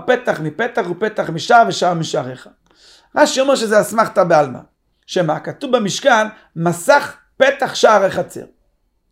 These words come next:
אז עכשיו אנחנו באים ואומרים, מה הפתח שאמור במשכן? יש איתו גם שער. אף פתח שאמור כאן, "ונערה מאורסה", זה שער. עכשיו אנחנו לומדים, "שער משעריך בעבודה זרה." תנו רבנן המוציא שם רע,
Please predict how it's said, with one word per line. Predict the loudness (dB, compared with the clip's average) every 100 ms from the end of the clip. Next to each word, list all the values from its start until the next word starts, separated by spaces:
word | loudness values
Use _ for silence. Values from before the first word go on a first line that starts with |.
| _ _ _ _ _ -16
אז | -6
עכשיו | 4 4
אנחנו | 4 2
באים | 4 4 4
ואומרים, | 0 -2
מה | 4 4
הפתח | 4 0 -2 -4
שאמור | 0 0 2 2
במשכן? | 2 0 -2 -2 0
יש | -2 -4
איתו | -4 -2
גם | -2 -2
שער. | 4 6 6 2 -4 _ -20 -20 -2
אף | 0 2
פתח | 2 4 2
שאמור | 2 -2 0 -2 4
כאן, | 6 6 4 -2 -10 -14 _ _ _ 2
"ונערה | 4 4 4 4
מאורסה", | 4 0 0 2 4 6 4 0 -10 _ -12
זה | -8
שער. | 0 2 2 -6 _ _ _ _ _ _ _ _
עכשיו | -14 -8 -2
אנחנו | 0 2
לומדים, | 2 0
"שער | -2 4 8 10 10
משעריך | 6 4 4 8 6 6 2
בעבודה | 2 2 2
זרה." | 0 -6 -10 _ _ _ _ -20 _ _ _ _ _
תנו | 2 4 6
רבנן | 6 8 6 4
המוציא | 2 0 -2 -4
שם | 0 -2
רע, | -2